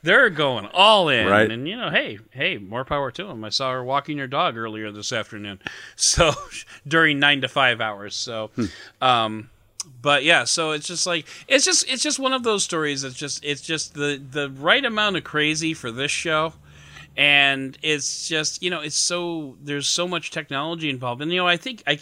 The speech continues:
Speaker 1: I, I keep going back to, like, LinkedIn and Zoom, but
Speaker 2: Right.
Speaker 1: like, really, what more do you need? <laughs> What more do you need than LinkedIn and Zoom? I mean, you would have to set up, like, you know, probably fake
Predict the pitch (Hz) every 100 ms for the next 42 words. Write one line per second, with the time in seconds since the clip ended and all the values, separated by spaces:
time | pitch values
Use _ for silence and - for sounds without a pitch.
0 | - 127 - - - - 131 - - 160
1 | 156 160 123 110 117 127 131 131 123 113
2 | 101 110 127 107 98 117 104 - - 95
3 | 147 123 131 202 247 143 170 208 180 196
4 | 185 151 135 185 85 - - - - -
5 | - - 175 196 233 185 208 196 160 196
6 | 143 120 131 135 143 127 117 170 143 101
7 | - - - 135 143 139 135 151 147 139
8 | 135 147 139 131 131 117 107 _ _ _
9 | _ - 113 92 156 180 104 - 135 123